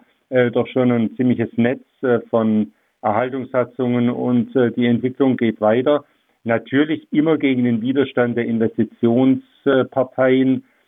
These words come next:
Investitions-, äh, und bauträgerfreundlichsten Gruppierungen im Gemeinderat,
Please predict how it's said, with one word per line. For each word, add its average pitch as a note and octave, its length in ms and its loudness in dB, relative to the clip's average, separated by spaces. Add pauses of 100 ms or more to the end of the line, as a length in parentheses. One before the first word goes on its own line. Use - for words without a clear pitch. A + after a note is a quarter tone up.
(120)
Investitions-, A#2 1160 -2
äh, A#2 340 2
und A2 220 -6
bauträgerfreundlichsten A#2 1300 -2
Gruppierungen B2 640 0
im A2+ 140 -2
Gemeinderat, A#2 760 0